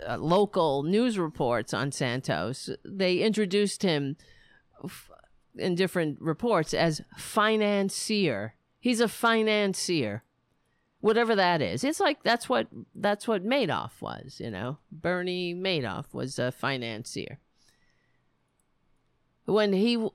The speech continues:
he lived in his sister's basement, or not even her, I think he lived on her couch. He also seemingly lied about his mother dying in connection to the September eleventh terrorist attacks.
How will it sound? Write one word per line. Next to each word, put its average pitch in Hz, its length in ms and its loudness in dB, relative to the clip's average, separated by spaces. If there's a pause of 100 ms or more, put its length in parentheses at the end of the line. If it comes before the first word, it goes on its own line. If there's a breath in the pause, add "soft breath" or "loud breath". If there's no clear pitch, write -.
he 233 320 -2
lived 233 240 0
in 226 100 2
his 214 160 2
sister's 214 760 -2 (440)
basement, 220 460 0
or 208 60 2
not 247 180 0
even 170 240 0
her, 160 180 0
I 151 120 2
think 311 140 0
he 240 100 0
lived 214 180 0
on 220 100 2
her 208 120 0
couch. 254 640 -2 (1900 soft breath)
He 240 180 2
also 302 300 4
seemingly 269 760 0
lied 202 480 4
about 185 200 2
his 180 140 -2
mother 190 300 2
dying 143 520 0
in 156 200 -2
connection 156 480 -2
to 160 100 -2
the 147 100 -6
September 151 600 -2
eleventh 127 680 -2
terrorist 139 500 0
attacks. - 480 -8